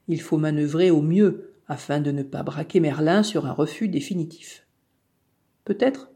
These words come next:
lâcher un peu du lest. Une petite armée, mou de Merlin. Encore du lest. Quelques hommes ? Merlin ne répond toujours pas. En vérité, il est embarrassé par cette histoire de nuages.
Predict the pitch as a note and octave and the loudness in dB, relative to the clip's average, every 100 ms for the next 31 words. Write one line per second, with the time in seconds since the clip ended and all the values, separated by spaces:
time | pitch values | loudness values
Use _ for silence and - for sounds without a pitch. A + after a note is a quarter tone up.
0 | _ _ - F#3 F#3 C4+ A#3 E3 - D#3+ | _ _ -2 0 0 0 0 0 -2 -4
1 | - - - - _ _ _ _ _ _ | -8 -12 -18 -20 _ _ _ _ _ _
2 | _ _ _ _ _ _ - - - B3+ | _ _ _ _ _ _ -20 -20 -8 0
3 | B3+ C#4 D4+ - F4+ F4 D#4+ D4 D4 C4 | 2 2 2 2 2 4 4 4 4 2
4 | - - _ _ _ _ _ _ _ _ | -2 -14 _ _ _ _ _ _ _ _
5 | _ _ _ _ _ D4 C#4+ G3+ G3+ E3 | _ _ _ _ _ -18 -4 0 2 2
6 | E3+ F3 E3 D3 - _ _ _ _ _ | 2 2 0 -2 -6 _ _ _ _ _
7 | _ _ _ _ _ - - G3+ G#3+ G3+ | _ _ _ _ _ -18 -2 0 0 0
8 | G#3+ G#3+ - - _ _ _ _ _ _ | -2 -4 -12 -20 _ _ _ _ _ _
9 | B3+ A#3+ C#4+ C4+ E4 F#4+ - - _ _ | -6 -2 0 2 2 0 -6 -14 _ _
10 | _ _ _ _ _ _ _ _ _ E3+ | _ _ _ _ _ _ _ _ _ -4
11 | D#3+ E3+ G3 F#3 D#3 D3+ A3+ G#3+ D#3+ D#3 | -2 -2 -2 -2 -4 -6 -4 -2 -4 -6
12 | - - - _ _ _ _ _ _ _ | -12 -20 -20 _ _ _ _ _ _ _
13 | _ - G3+ B3+ C4 F#4 G4 - - G#3+ | _ 0 4 4 4 0 -6 -8 -4 2
14 | A#3+ C4 A#3+ B3 B3 B3 - E4 - E3 | 2 2 2 4 4 2 0 -2 -2 -4
15 | F3 E3+ F3 F#3+ E3 E3 E3+ E3 D#3+ - | -4 -8 -6 -2 -2 0 -2 -2 -4 -8
16 | - | -14